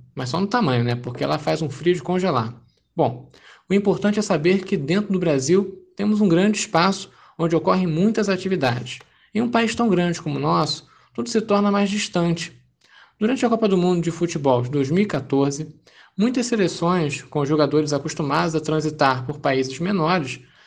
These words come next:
sentiram bastante o tempo de viagem. Mesmo de avião, demoravam horas para sair de um estado para o outro. Olhando no mapa,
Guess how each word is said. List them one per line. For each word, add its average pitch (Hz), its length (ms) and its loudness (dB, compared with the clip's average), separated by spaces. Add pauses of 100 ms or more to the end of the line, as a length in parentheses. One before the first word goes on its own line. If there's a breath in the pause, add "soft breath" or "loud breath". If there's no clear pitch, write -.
(120 soft breath)
sentiram 220 400 -2
bastante 208 460 0
o - 20 -6
tempo 175 260 -2
de 175 120 0
viagem. 123 500 2 (420 soft breath)
Mesmo 226 400 2
de 185 120 4
avião, 156 440 0 (360 loud breath)
demoravam 185 480 2
horas 165 440 4
para 160 220 0
sair 143 340 2
de 143 80 -6
um 170 40 0
estado 175 440 -2
para 202 200 2
o 165 40 4
outro. 131 400 2 (600 soft breath)
Olhando 196 380 4
no 170 120 2
mapa, 151 460 0